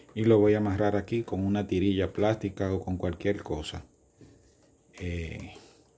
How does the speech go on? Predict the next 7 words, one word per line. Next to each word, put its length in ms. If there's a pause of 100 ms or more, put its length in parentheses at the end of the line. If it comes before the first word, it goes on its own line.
(420)
ya 160
tenemos 320
la 80
antena 340
casi 300
ready, 400 (260)
lista. 480